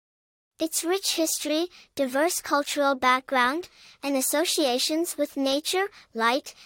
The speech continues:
and music make it a name that is sure to captivate and inspire. With its nurturing and caring qualities, Nira is a name that will be cherished and admired by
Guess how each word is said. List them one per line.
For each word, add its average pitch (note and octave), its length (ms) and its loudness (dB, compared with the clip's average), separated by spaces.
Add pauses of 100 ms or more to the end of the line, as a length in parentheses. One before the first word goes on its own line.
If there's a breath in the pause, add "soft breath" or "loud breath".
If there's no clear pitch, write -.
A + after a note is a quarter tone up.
(140 loud breath)
and C4+ 200 0
music F4+ 440 0
make D#4 300 0
it F#4+ 80 2
a D#4 80 2
name C4+ 440 2
that C4 180 0
is B3 120 0
sure D#4+ 300 2
to E4+ 140 -4
captivate F4 760 0
and C#4 160 0
inspire. D4 680 0 (880)
With D#4 220 0
its F4 200 0
nurturing G4 600 2
and C4+ 140 0
caring C#4+ 420 0
qualities, C4+ 720 2 (320 loud breath)
Nira E4 480 4
is D4 140 -4
a D4 60 4
name C4 440 0
that C4 180 0
will C4+ 120 0
be C#4 120 0
cherished D#4+ 640 2
and D4 140 0
admired D4 640 2
by C4 160 2